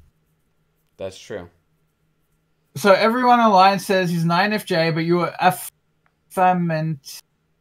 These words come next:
Speaker 2: that he wasn't when I commented on one of your videos recently.
Speaker 1: Yeah. Uh, just to make it clear, uh,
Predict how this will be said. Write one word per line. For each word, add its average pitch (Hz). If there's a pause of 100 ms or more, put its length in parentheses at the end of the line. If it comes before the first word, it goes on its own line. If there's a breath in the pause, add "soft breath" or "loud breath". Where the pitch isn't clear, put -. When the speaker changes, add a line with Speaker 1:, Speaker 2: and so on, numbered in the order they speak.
(440)
Speaker 2:
that 156
he 165
wasn't 151
when 147
I 139
commented 156
on 143
one 151
of 165
your 170
videos 156
recently. 131 (1120)
Speaker 1:
Yeah. 101 (540 soft breath)
Uh, 117
just 127
to 156
make 156
it 131
clear, 107
uh, 92